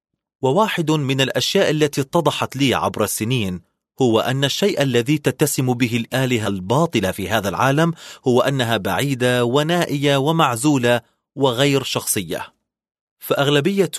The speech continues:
هذه الآلهة تقوم في الحقيقة على فكرة الخوف، حيث إنها ليست آلهة حقيقية،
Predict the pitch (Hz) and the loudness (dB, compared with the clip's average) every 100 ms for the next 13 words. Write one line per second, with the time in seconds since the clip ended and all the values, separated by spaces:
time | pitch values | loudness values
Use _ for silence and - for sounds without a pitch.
0 | 156 135 110 135 123 107 101 127 131 123 | 0 0 0 0 0 -4 -4 -2 0 0
1 | 107 113 - 110 127 120 117 - 107 - | 0 -2 -2 -2 0 -2 -2 -2 -2 -2
2 | 107 151 139 127 127 110 110 156 160 202 | -2 0 0 0 0 2 2 0 0 -2
3 | 175 165 139 - 120 87 - - - - | 0 0 -2 0 -2 -2 -12 -20 -20 -6
4 | 123 135 160 180 170 160 143 196 214 - | -2 0 0 2 2 2 2 2 0 -2
5 | 180 - - 165 151 123 117 - 120 127 | -4 -2 0 2 2 0 -2 -2 0 0
6 | 117 117 98 117 | 0 0 0 0